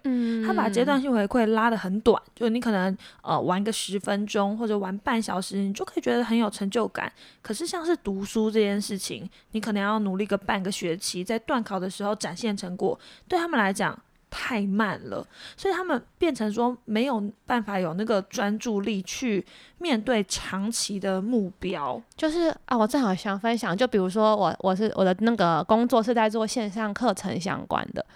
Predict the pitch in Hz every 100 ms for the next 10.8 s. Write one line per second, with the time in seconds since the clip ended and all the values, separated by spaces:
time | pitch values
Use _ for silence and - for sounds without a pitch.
0 | - - - 226 247 214 247 277 185 180
1 | - 220 214 202 - 175 165 208 180 170
2 | 240 190 190 180 - 208 - - - -
3 | - - - 208 277 294 311 220 185 233
4 | 202 180 180 - 233 202 226 190 170 185
5 | 190 - 151 151 156 180 190 202 208 -
6 | - _ _ - 226 254 226 196 226 226
7 | 226 233 190 175 196 202 226 233 190 202
8 | 247 254 214 190 196 247 269 269 - _
9 | _ - 339 269 208 202 226 247 254 -
10 | 160 - - _ 311 294 349 392